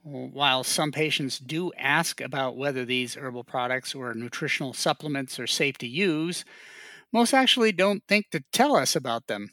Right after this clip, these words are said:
So it's obviously important to ask about their use when gathering a complete medication history. And in this case, M B is asking about potentially using C B D as a way of getting off of opioids and treating back pain.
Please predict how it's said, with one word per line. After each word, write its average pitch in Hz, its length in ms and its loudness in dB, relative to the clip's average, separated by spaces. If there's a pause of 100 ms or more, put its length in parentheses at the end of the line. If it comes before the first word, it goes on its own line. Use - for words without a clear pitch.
(460)
So 170 640 4
it's 165 280 -4
obviously 220 520 4
important 147 360 0
to - 220 -2
ask 143 540 2 (120)
about 135 280 -2
their 127 100 -2
use 123 420 -4
when 135 200 -6
gathering 135 440 -2
a 135 120 -6
complete 131 440 -6
medication 123 580 -6
history. 131 500 -8 (240)
And 175 120 2
in 190 100 4
this 285 200 4
case, 156 300 2
M 185 100 4
B 170 200 4
is 151 140 0
asking 143 400 0
about 135 280 -2
potentially 143 440 -4
using 226 380 2
C 135 220 -4
B 123 120 -6
D 120 220 -4
as 120 140 -8
a 139 60 -6
way 135 120 -2
of 127 140 -4
getting 147 320 2
off 135 240 -4
of 123 80 -8
opioids 180 720 0 (360)
and 165 240 -2
treating 165 640 2
back 135 320 0
pain. 107 340 -10